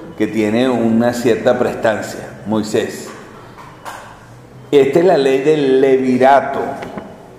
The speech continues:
Si ustedes recuerdan a, a varios casos en la historia sagrada, tuvieron ese, ese cariz, ese color, ¿no?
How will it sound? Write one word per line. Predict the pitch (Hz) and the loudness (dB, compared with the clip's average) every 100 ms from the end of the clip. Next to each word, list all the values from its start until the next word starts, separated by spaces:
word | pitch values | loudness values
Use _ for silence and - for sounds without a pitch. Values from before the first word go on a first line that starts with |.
| - - | -20 -8
Si | 107 | -6
ustedes | 95 113 117 131 | 0 2 4 2
recuerdan | 131 131 131 127 135 135 | 0 2 4 4 4 2
a, | 117 107 104 98 95 | 0 -2 -2 0 0
a | 95 | 0
varios | 104 110 113 - | 0 0 -2 2
casos | - 113 120 131 - - - - - | 4 4 -2 -4 -8 -16 -18 -20 -6
en | 113 104 | -2 2
la | 98 | 2
historia | 95 - - 107 98 110 | 0 -8 -2 0 2 0
sagrada, | 131 113 104 95 101 - - - - - - | 2 2 2 2 0 -2 -10 -14 -18 -20 -6
tuvieron | 113 101 110 117 | 0 2 2 0
ese, | 113 127 120 117 95 - - - - - - - | -2 2 2 2 0 -6 -10 -14 -16 -20 -20 -16
ese | - - 120 | -14 -10 -8
cariz, | - 95 107 104 - | -4 -2 -2 -4 -8
ese | 92 - 107 | -12 -10 -4
color, | 107 98 90 - | -2 0 -2 -4
¿no? | 92 127 | -6 -6